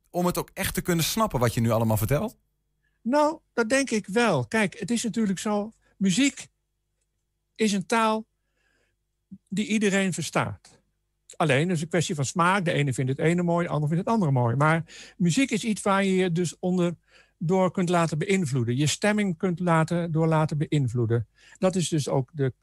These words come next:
Speaker 2: de keuze van de muziek die ik nu gedaan heb, om je
Speaker 1: Mhm.
Speaker 2: in een bepaalde stemming te brengen.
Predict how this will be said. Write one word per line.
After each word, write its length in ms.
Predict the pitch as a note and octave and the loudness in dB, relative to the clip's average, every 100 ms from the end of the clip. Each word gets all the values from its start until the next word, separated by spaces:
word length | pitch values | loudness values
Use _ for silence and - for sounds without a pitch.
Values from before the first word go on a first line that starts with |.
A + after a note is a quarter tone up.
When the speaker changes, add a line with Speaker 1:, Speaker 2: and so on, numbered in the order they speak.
| _ | _
Speaker 2:
de 160 | D3+ B2+ | -10 -4
keuze 360 | D#3 C#3+ C#3 | 0 0 0
van 360 | - D3+ D3+ D3+ | -4 -2 -2 -4
de 140 | - C#3+ | -4 -2
muziek 340 | D3 D3 C#3+ | 0 0 0
die 100 | C#3 | 0
ik 100 | C3 | -2
nu 140 | D3 C#3 | -2 -4
gedaan 380 | C3+ E3+ F3+ | 0 2 4
heb, 220 | B2 C#3 - | 2 0 2
om 80 | |
je 60 | E3+ | 4
Speaker 1:
Mhm. 80 | D#3 | 4
Speaker 2:
in 60 | |
een 60 | D#3 | 2
bepaalde 320 | C#3+ C#3 C3 | 2 0 0
stemming 340 | C3 E3 F3 D#3+ | 0 0 0 0
te 80 | F#3+ | 0
brengen. 520 | G3+ A#3 F#3+ G#2 | 2 2 2 0